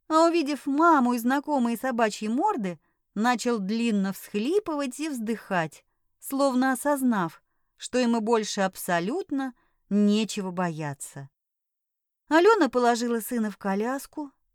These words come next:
нагнулась и обняла разом и Айку, и Урса. «Хорошие мои,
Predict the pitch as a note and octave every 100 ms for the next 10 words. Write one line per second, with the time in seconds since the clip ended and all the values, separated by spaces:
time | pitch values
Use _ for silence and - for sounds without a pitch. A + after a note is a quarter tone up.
0 | - C4 C#4 B3 C4+ E4+ D4 B3+ C4+ C4
1 | A#3 C4 C4+ C4 A#3+ A#3 A3 G#3+ G#3+ A3
2 | C4 D#4+ D4+ - A#3 A#3+ B3 A3 G3+ F#3+
3 | - E3 E3 _ _ _ _ _ _ -
4 | C4 B3+ C4+ C#4+ C4+ C#4+ C4 C4 B3 A#3